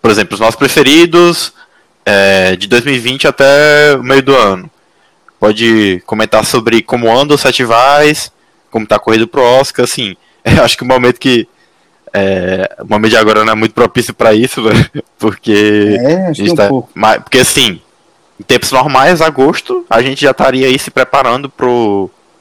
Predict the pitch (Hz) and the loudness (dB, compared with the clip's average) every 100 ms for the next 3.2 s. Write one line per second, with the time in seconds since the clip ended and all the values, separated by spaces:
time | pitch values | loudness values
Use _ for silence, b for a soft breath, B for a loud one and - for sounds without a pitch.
0 | _ _ 110 110 113 120 120 127 113 123 | _ _ -4 -2 0 0 0 -2 0 0
1 | 175 - 392 330 143 151 151 147 170 208 | 0 -4 -4 -6 -2 -2 0 0 0 -2
2 | - - - - 143 120 123 - 117 104 | -12 -6 -2 0 0 0 -2 2 2 2
3 | 95 | -2